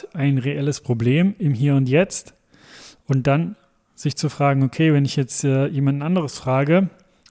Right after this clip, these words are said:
einen Bekannten, Freund, Familie, was auch immer, würde der sagen, das ist ein Problem?“ Und als dritte Instanz sozusagen, wenn ich, äh, einen Mentor, Berater, Trainer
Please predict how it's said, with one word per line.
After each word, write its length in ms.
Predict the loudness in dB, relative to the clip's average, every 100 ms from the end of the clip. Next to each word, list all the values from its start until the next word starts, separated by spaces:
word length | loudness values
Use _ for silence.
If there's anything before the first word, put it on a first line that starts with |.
| -4
einen 140 | -2
Bekannten, 500 | 0 -2 -2 -2 -6
Freund, 320 | -2 -2 0
Familie, 500 | 0 0 0 0 0
was 160 | -2 -4
auch 120 | -2
immer, 320 | 2 2 0 -6 -20 -20 -20 _
würde 180 | 0 2
der 220 | 4 4
sagen, 240 | 4 2
das 180 | -2 -2
ist 80 | -2
ein 60 | -4
Problem?“ 460 | -2 2 4 2 -2 _ _ _ _ _ _ -20 -6
Und 260 | -2 0
als 240 | -2 -4 -8
dritte 300 | -6 -2 0
Instanz 520 | -2 -4 -4 -4 -2
sozusagen, 680 | -2 -2 -2 -2 0 0 -2 -6 -16 -20 -8 0
wenn 100 | 0
ich, 240 | 0 -2
äh, 300 | -2 0 0 -2
einen 460 | -2 0 0 -2 -6 _
Mentor, 640 | -2 0 0 0 2 2 0
Berater, 580 | -2 -2 0 0 0 -2
Trainer 600 | -4 -2 0 0 -2